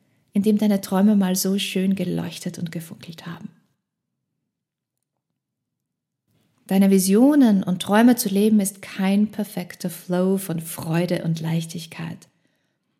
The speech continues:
Das Rauf und Runter eines Weges einer Visionärin, eines Visionären ist eine ganz schön holprige Fahrt mit ordentlich Gegenwind. Aber diese Mühen auszuhalten, ist es wert.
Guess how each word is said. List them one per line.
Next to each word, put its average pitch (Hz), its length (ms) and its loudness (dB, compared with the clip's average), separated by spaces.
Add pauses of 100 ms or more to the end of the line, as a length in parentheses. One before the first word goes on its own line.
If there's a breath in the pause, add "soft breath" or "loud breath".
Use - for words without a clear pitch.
Das 180 220 -2
Rauf 208 280 2
und 196 140 2
Runter 233 640 0 (500 soft breath)
eines 180 580 0 (180)
Weges 208 640 4
einer 180 300 -4
Visionärin, 196 680 2
eines 170 300 -2
Visionären 180 720 0 (1160)
ist - 140 -4
eine 202 160 0
ganz 233 400 2
schön 214 160 0
holprige 190 360 -4
Fahrt 175 320 -6
mit 180 220 -4 (160)
ordentlich 226 600 6
Gegenwind. 147 560 -8 (1800 soft breath)
Aber 214 140 0
diese 240 220 4
Mühen 247 320 8
auszuhalten, 247 720 0
ist 208 280 -2
es 190 200 -8
wert. - 460 -10